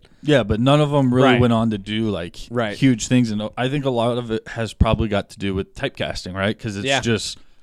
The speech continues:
Speaker 1: you, they became
Speaker 2: They are
Speaker 1: those
Speaker 2: mobsters.
Speaker 1: characters.
Speaker 2: Yeah.
Speaker 1: Um, and so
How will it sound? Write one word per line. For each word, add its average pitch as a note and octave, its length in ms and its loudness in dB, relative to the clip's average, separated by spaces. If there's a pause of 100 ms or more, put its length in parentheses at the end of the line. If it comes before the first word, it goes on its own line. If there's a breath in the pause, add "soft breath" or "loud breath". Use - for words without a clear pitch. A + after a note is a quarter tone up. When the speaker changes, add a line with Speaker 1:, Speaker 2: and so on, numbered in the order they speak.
(220 soft breath)
Speaker 1:
you, A#2+ 380 -4
they C3+ 160 2
became C3 380 2
Speaker 2:
They B2+ 100 8
are A#2+ 100 4
Speaker 1:
those A2+ 100 4
Speaker 2:
mobsters. B2 160 4
Speaker 1:
characters. A2+ 540 -2
Speaker 2:
Yeah. A2 280 -2
Speaker 1:
Um, F#2 480 -6 (260)
and G2+ 180 -6
so G2+ 360 -4